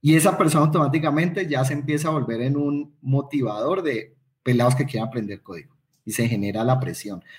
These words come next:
A la vez, la motivación de aprender inglés ya nace desde alguien que se mete en eso. Y esa cadena de motivación tenemos que llevarla para redondear,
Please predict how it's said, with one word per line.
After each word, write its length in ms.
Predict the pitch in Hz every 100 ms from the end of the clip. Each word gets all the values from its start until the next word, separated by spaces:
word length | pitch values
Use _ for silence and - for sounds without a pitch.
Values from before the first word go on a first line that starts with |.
| -
A 100 | 143
la 160 | 143 135
vez, 240 | 147 202
la 140 | 190 156
motivación 600 | 139 127 131 - 127 120
de 60 |
aprender 380 | 127 165 120 107
inglés 360 | 123 127 147 135
ya 200 | 120 117
nace 560 | 120 123 127 131 - - - _ -
desde 280 | 110 104 98
alguien 200 | 107 120
que 120 | 117
se 100 | 104
mete 300 | 95 92 107
en 80 | 120
eso. 180 | - - - - _
Y 160 | 147 156
esa 240 | 160 180
cadena 380 | 165 170 139 143
de 60 | 170
motivación 520 | 147 139 120 123 120
tenemos 320 | 147 156 151
que 100 | 160
llevarla 680 | 143 143 139 139 151 151 151
para 240 | 123 110 110
redondear, 720 | 117 113 104 113 113 131 -